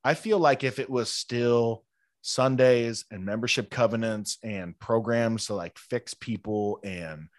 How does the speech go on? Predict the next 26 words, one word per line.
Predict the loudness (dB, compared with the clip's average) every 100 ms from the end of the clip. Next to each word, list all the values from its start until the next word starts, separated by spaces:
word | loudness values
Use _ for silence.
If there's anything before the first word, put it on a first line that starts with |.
| _ _ _ _ -2
a |
pastor | 0 2 0 -2 -2
is | -4
this | -4 -4
person | -4 -4 -8
who |
keeps | -10 -12 -12
people | -8 -4 -4
accountable | -4 -2 -2 -2 -2 -2 0 0
and, | -2 -6 -10 -16 _ _ _ _
you | -6
know, | -4 -4
is | -8
really | -6 -4 -4
active | -2 -4 -2 -4
in | -4
other | -4 -4
people's | -4 -6 -6 -4 -4 -8 -12 _
progress | -14 -2 0 0 2 2 4 0 -6
and | -8
sanctification | -6 -6 -8 -10 -8 -6 -6 -6 -4 -6
and | -6
all | -2 -2
this | -2 -4
other | -4 -4
stuff. | -4 0 0 0